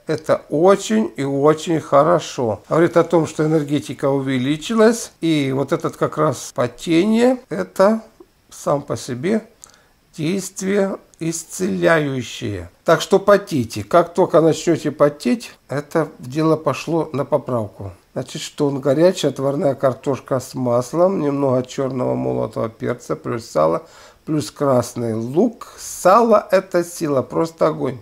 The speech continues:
Как же я по нему соскучился. Видите, вроде в некоторых случаях говорят: «Да ты че там, сало, на выходе сало есть, это, это, это, это, это».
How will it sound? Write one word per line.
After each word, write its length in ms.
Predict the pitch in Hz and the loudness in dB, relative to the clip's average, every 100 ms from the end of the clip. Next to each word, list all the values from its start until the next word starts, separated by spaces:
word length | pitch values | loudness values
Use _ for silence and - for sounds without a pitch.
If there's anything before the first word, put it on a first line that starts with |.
| - | -2
Как 220 | 165 175 | 0 2
же 140 | 160 | 2
я 60 | 170 | 2
по 140 | 165 | 2
нему 280 | 147 151 151 | 2 2 0
соскучился. 760 | - 147 - 147 - 139 - 151 | 0 -2 -4 -8 -8 -10 -4 0
Видите, 420 | 240 220 - 123 - | 2 0 -2 -8 -8
вроде 380 | 156 180 226 202 | 0 2 2 2
в 160 | 165 165 | 0 2
некоторых 460 | 214 208 190 175 | 2 2 2 0
случаях 460 | - 254 - 160 151 | 0 -2 0 0 4
говорят: 360 | 170 156 151 | 6 6 4
«Да 140 | 165 240 | 2 0
ты 160 | 240 | -2
че 220 | 165 - 170 | -8 -2 0
там, 240 | - 156 | 0 -2
сало, 600 | - - 233 226 180 156 | -6 0 4 6 6 4
на 280 | 147 160 156 | 2 2 2
выходе 500 | 160 151 143 151 135 | 0 -2 -2 -2 -6
сало 500 | - 185 202 160 147 | -6 -2 2 2 2
есть, 440 | 147 170 160 - | 0 -4 -4 -4
это, 240 | 165 151 151 | -6 -4 -2
это, 320 | 151 147 165 | -2 -4 -6
это, 180 | - 123 | -6 -8
это, 180 | - | -8
это». 260 | - - 101 | -8 -8 -8